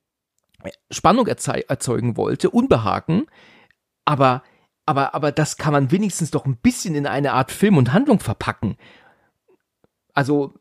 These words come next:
sorry, da fehlen mir die Worte. Also ich, ich, ich war wirklich entsetzt. <laughs>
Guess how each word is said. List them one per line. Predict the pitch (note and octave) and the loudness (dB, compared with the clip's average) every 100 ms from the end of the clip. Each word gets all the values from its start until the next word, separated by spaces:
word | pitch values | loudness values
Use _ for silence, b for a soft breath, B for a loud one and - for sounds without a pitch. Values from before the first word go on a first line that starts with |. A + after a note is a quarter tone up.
| - | -20
sorry, | C#3 F#3+ F3 A#2 | -2 0 0 0
da | B2 | -2
fehlen | - D#3 F3+ | 2 4 6
mir | G3+ | 4
die | G#3 | 4
Worte. | A3 F3+ F#2+ | 2 2 0
Also | F#2 A#2 C3+ | -2 -2 -4
ich, | D3 - | -4 -6
ich, | D#3 - - | -10 -12 -10
ich | D3+ - | -10 -2
war | C3+ B2 | -2 0
wirklich | F3+ - G3 - - | -2 -2 -6 -6 -4
entsetzt. | F3 D3 G#2+ - - | 0 0 0 -4 -6
<laughs> | - | -8